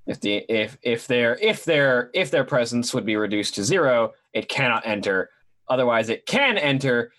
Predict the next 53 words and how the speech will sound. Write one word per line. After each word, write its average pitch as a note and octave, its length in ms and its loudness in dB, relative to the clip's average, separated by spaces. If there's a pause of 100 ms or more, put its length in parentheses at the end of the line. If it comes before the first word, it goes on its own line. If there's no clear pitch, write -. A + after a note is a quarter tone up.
(140)
but C#3 260 -2 (120)
all F3 380 4
of C3 160 2
its, - 540 -2
like, C#3+ 160 2
if D#3 140 0
it, C#3+ 180 -2
if E3 100 0
it's D3 160 -2
nearby, D#3 880 2 (140)
then B2 160 0
it, A#2+ 180 -6
then C3+ 120 0
it A#2 120 -4
suffers B2 300 -2
that A#2 140 -2
penalty A#2+ 280 -2
to A2 80 0
its G2 100 -4
presence F#2+ 320 -2
if G2 120 -2
it's, - 200 -4 (260)
like, G#2+ 220 -2 (760)
anywhere A2+ 340 0
near F#2 240 0
it. F2+ 120 -2 (460)
But A#2 100 0
if A#2 80 -4
it B2+ 80 -2
tries C#3+ 240 0
to - 180 -4
enter D3 300 0
the A#2+ 180 0
area, G2+ 560 2 (340)
then A2 420 0 (140)
all C#3+ 340 4
of B2 100 -2
its A2+ 160 -2
power G#2 380 2
attributes, F#2 560 -2
strength, - 460 -2
intelligence, F#2+ 540 -2
and G2 200 -2
presence F#2 360 -2
will F#2 80 -2
be F#2+ 100 -2
reduced F#2 360 -4
by F#2 100 -2
the F#2 80 -2
strength F#2 360 -6
of F2+ 60 -10
the F2+ 80 -6
blessing. - 400 -6